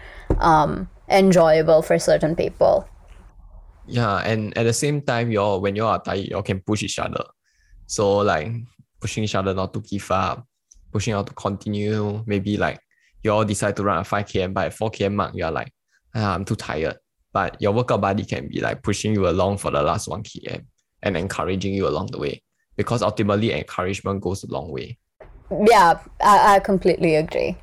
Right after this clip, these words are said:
Speaker 2: Yeah, I, I think, uh, ending, I think we can end off this session today. So we have talked about healthy eating, uh, talk about s-, having sufficient sleep, and also talk, talking about exercising.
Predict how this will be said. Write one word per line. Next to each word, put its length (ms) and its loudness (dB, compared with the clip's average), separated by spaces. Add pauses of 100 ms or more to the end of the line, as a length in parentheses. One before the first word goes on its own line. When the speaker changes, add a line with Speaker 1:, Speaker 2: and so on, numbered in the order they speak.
(460)
Speaker 2:
Yeah, 160 -2
I, 240 2
I 60 0
think, 420 -2
uh, 220 2
ending, 400 -2
I 100 -2
think 120 -2
we 80 0
can 100 0
end 180 -2
off 260 -4
this 200 -4
session 380 -2
today. 460 -2 (280)
So 600 2 (360)
we 180 0
have 180 -2
talked 180 -2
about 300 0
healthy 520 -4
eating, 720 -4
uh, 500 0
talk 160 -10
about 360 0
s-, 280 -16
having 220 -4
sufficient 460 -4
sleep, 500 -4 (320)
and 100 0
also 240 -2
talk, 120 -8
talking 220 -2
about 200 -2
exercising. 720 -6